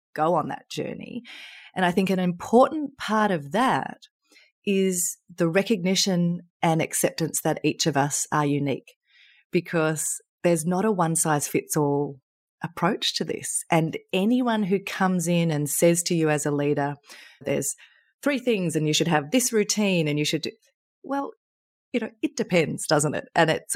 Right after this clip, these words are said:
all about figuring out and understanding yourself better, which is at the heart of that idea of saying, "Before we can lead others, we have to lead ourselves." And I think that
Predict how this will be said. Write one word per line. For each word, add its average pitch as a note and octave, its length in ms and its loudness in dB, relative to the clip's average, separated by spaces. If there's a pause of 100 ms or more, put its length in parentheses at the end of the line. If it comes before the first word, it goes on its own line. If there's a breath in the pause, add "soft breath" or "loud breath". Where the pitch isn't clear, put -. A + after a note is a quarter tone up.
all F#3 300 2
about C#3+ 460 0 (100)
figuring D3 540 0
out C3 280 -2 (160)
and C#3+ 480 -4
understanding C#3+ 560 0
yourself D#3+ 600 0
better, - 380 -6 (440 loud breath)
which - 220 2
is F3+ 160 0
at - 160 0
the F#3 80 0
heart F3+ 400 2
of G3+ 140 -4
that D3+ 180 0
idea D3 400 0
of D3 80 -2
saying, D3 380 0
"Before D#3 460 -2
we G3+ 100 4
can A#3 200 0
lead A#3 220 2
others, D3+ 640 -2
we D#3+ 80 0
have C#3+ 200 0
to D3 100 -2
lead C#3+ 180 0
ourselves." - 640 -8 (420)
And F3+ 120 0
I G3+ 140 2
think - 360 -4
that E3+ 180 4